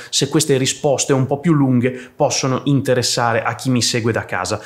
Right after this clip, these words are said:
Ciao a tutti amici, bentornati o benvenuti sul mio canale se questa è la prima volta. Io sono Cesare, mi occupo di fotografia. Invito chi fosse qui per la prima volta a iscriversi subito al canale. Nel corso di questo video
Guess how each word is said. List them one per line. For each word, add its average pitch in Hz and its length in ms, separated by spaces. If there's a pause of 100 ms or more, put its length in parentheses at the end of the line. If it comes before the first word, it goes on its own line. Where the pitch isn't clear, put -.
(180)
Ciao 151 200
a 135 60
tutti 139 240
amici, 127 260
bentornati 160 460
o 143 60
benvenuti 147 600
sul 123 200
mio 123 160
canale 110 320
se 107 120
questa 110 220
è - 20
la 104 80
prima 107 240
volta. 98 320
Io 135 140
sono 127 180
Cesare, 143 340
mi 120 120
occupo 117 280
di 110 120
fotografia. 117 680 (240)
Invito 143 760
chi - 120
fosse 110 260
qui 117 120
per 117 120
la 113 80
prima 117 220
volta 127 300
a 107 80
iscriversi 127 580
subito 127 320
al 110 140
canale. 147 380
Nel 147 240
corso - 360
di 120 80
questo 147 300
video 139 300